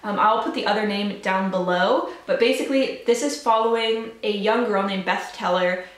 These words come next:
who has died. She's been murdered, and she is trying to haunt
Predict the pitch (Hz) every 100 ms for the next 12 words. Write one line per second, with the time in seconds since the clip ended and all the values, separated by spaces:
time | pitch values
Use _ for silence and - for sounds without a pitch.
0 | _ - - 254 240 240 240 240 - -
1 | 240 214 - - - - - 247 196 208
2 | 196 180 175 110 - - 208 202 196 202
3 | 190 - - - 247 240 254 - 220 208
4 | 208 208 - 233 208 208 - 240 -